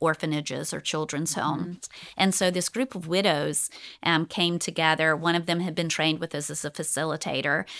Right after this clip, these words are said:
Speaker 1: and she gathered her friends who were in a two-mile walking distance from where she was, and she said, "Okay, once a week you come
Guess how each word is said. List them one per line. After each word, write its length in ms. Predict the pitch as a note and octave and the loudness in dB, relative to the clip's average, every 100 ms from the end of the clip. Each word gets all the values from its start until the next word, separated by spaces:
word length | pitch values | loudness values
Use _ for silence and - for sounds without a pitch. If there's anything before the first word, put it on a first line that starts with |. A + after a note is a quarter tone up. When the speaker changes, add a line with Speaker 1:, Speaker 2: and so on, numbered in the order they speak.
| - | -10
Speaker 1:
and 140 | - E3+ | -2 2
she 140 | - | 2
gathered 540 | F#3+ F3 E3 F#3+ G3+ - | 4 8 8 8 4 2
her 100 | F3+ | -4
friends 540 | - F3 E3+ F3+ - | 2 4 6 4 0
who 120 | F3 | 0
were 140 | E3 E3 | 2 2
in 100 | D#3 | 2
a 80 | |
two-mile 580 | D3+ - G#3+ G3+ F3+ E3+ | 2 4 6 6 6 4
walking 600 | D#3 D#3+ E3+ - F#3 E3 | 6 6 6 4 0 0
distance 680 | D#3+ D#3+ - D#3+ D3+ - - | 2 2 2 2 2 0 -2
from 380 | E3+ D#3 D#3+ D#3+ - - | 2 4 2 -4 -8 -8
where 240 | E3+ E3+ | 2 4
she 220 | D#3+ - A3+ | 4 4 4
was, 340 | D#3+ C#3 D#3+ | 6 6 4
and 100 | E3+ | -2
she 120 | - | -2
said, 280 | F3+ E3+ D#3+ - - - | 0 2 2 -2 -16 -6
"Okay, 440 | G#3 A#3+ F3+ C#3+ - _ - | -2 4 4 2 -6 _ -4
once 280 | G3 G#3+ - | 2 2 2
a 40 | |
week 260 | A3+ A#3 A#3 | 0 0 0
you 140 | A3 | -6
come 420 | G#3 A#3 G#3 G#3 | 0 4 6 6